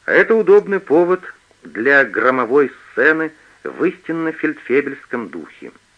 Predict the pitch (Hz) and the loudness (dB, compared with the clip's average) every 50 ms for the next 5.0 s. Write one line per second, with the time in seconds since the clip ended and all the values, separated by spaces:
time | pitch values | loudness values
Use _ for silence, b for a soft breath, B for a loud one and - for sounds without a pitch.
0 | _ _ _ _ _ _ _ _ _ _ _ _ _ _ _ _ _ _ _ - | _ _ _ _ _ _ _ _ _ _ _ _ _ _ _ _ _ _ _ -16
1 | 78 80 107 143 170 170 - 240 226 208 - - 117 117 120 120 120 113 - - | -8 -4 0 0 0 0 0 0 -2 -2 -4 -4 -4 -2 0 0 0 0 -2 -6
2 | 71 - 170 208 196 202 190 185 175 - - - 185 175 180 B B B B B | -6 -4 -2 0 2 2 2 0 0 -4 -4 -2 -2 -2 -4 B B B B B
3 | B B - 123 135 - - 170 175 165 - 151 165 170 165 160 160 160 160 156 | B B 0 0 0 2 2 0 2 2 4 4 6 6 6 6 4 2 4 4
4 | 151 147 160 165 160 160 - - 151 151 156 147 - - - 147 143 156 156 151 | 4 2 2 0 -2 -4 -6 -6 -6 -4 -4 -6 -8 -6 -4 -2 0 0 -2 -4